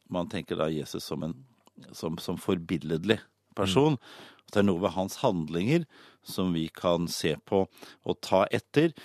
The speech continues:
Speaker 1: Ikke bokstavelig, ikke nødvendigvis gjøre akkurat som han gjør, men vi kan la oss inspirere av hans handlinger, som, som på mange måter er sterkt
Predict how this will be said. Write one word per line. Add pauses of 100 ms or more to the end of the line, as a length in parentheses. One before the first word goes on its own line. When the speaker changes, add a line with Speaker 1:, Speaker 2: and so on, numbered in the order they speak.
(260)
Speaker 1:
Ikke
bokstavelig,
ikke
nødvendigvis
gjøre
akkurat
som
han
gjør,
men
vi
kan
la
oss
inspirere
av
hans
handlinger, (600)
som, (460)
som
på
mange
måter
er
sterkt